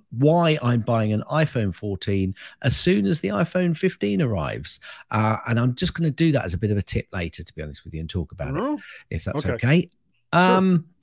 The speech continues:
Speaker 1: Mac O S Ventura thirteen point five point two update is now available, so go out and update. I O S sixteen point six point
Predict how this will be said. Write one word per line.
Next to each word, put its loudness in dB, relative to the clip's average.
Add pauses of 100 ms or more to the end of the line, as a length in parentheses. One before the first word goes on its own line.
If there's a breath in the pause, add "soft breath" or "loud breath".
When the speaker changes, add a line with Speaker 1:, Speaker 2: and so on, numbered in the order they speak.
(400 loud breath)
Speaker 1:
Mac 4
O 6
S 6
Ventura 2
thirteen 0
point 0
five -2
point -2 (380)
two 6
update -2
is -2
now 2
available, 2
so -2
go 2
out 2
and -2
update. 0
I 2
O 0
S 0
sixteen -4
point 0 (460)
six -2
point -4